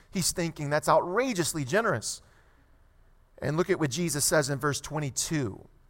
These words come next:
Jesus said to him, verse twenty-two, "Not seven times, but I tell you seventy-seven times." Now look at John chapter twenty. These are scriptures that are right there in plain view.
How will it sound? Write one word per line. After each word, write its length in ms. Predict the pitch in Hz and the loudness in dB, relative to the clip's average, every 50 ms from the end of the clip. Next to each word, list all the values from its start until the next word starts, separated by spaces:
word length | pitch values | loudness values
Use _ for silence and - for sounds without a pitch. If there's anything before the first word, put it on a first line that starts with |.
| _ - | _ -10
Jesus 340 | 123 151 165 160 151 135 - | -8 -6 -6 -4 -4 -2 -2
said 320 | - - 175 170 165 - | 0 0 0 0 0 -2
to 200 | - - 147 135 | -6 -6 -4 -4
him, 120 | 123 120 120 | -4 -2 -2
verse 200 | 135 135 - - | -2 -2 -4 -4
twenty-two, 540 | - 156 143 139 123 - - 175 151 127 - - - - - - - - | -6 -6 -4 -4 -6 -6 -4 -4 -4 -4 -6 -8 -16 -18 -20 -20 -12 -6
"Not 400 | 147 151 175 190 220 220 - - | 0 4 6 6 6 4 4 2
seven 480 | - - 226 202 202 180 180 156 135 | 2 4 4 4 4 2 0 -4 -4
times, 500 | - 151 165 165 160 139 123 120 113 113 | -2 0 2 2 4 2 2 0 -2 -4
but 140 | 117 127 135 | 0 2 2
I 100 | 143 143 | 2 2
tell 220 | 143 - 151 131 | 0 -2 -2 -2
you 140 | 127 120 117 | -2 -2 -2
seventy-seven 1080 | 107 - - - 143 135 113 123 120 110 110 107 104 - - - 90 92 - 50 - - - - - | -2 -2 0 0 0 0 0 -2 -4 -6 -6 -6 -4 -4 -4 -4 -4 -6 -8 -14 -18 -20 -20 -14 -12
times." 580 | 135 - - - - - 92 - - - - _ _ _ _ _ _ _ _ - - - - - - - - - - - - - _ - | -10 -10 -10 -10 -14 -16 -16 -16 -16 -16 -18 _ _ _ _ _ _ _ _ -20 -20 -20 -20 -20 -20 -20 -20 -20 -20 -20 -20 -20 _ 2
Now 140 | - 170 196 | 6 6 8
look 180 | 226 262 - 269 | 8 6 2 -2
at 100 | - - | -4 -2
John 340 | 127 196 196 196 202 196 180 | 2 6 6 8 8 6 4
chapter 360 | - 196 170 165 - - 143 | 4 4 4 4 4 0 -8
twenty. 440 | - - - 165 160 151 135 120 117 | -8 -8 -4 -2 -2 0 0 -2 -2
These 200 | 127 160 165 165 | -2 -2 0 0
are 200 | 165 147 127 - | 0 0 0 -2
scriptures 480 | - - - 208 208 - - 160 123 | -4 -2 0 0 0 0 -2 -2 0
that 120 | 139 135 123 | 2 2 2
are 80 | 123 | 2
right 300 | 127 143 160 175 170 170 | 2 2 2 2 2 0
there 160 | 175 165 151 | 0 0 2
in 100 | 143 135 | 0 0
plain 360 | 135 - - 151 139 139 127 120 | -4 -6 -6 -4 -4 -4 -4 -6
view. 420 | 107 131 139 131 110 98 101 - | -4 -4 -2 -2 -2 -2 -4 -10